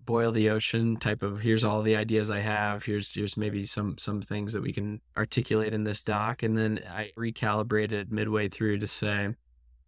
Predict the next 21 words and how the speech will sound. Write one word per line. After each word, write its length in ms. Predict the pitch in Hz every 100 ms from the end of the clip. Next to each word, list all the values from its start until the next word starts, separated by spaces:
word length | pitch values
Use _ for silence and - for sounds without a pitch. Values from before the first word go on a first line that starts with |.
| _
"Well, 180 | - 123
we 100 | 123
do 140 | 123 170
have 140 | 147
O 80 | 110
K 220 | - 107
Rs 220 | 104 107
in 120 | 104
the 120 | 104 104
annual 320 | 104 104 104
level 260 | 104 101
in 80 | 101
the 60 | -
company. 440 | - 101 - 107
So 200 | - 107
let's, 300 | 113 - -
let's 200 | 113 139
start 320 | - - 107 -
there." 280 | 107 104 - _ _ _ _ -
And 220 | 113 117
then 360 | 113 113 110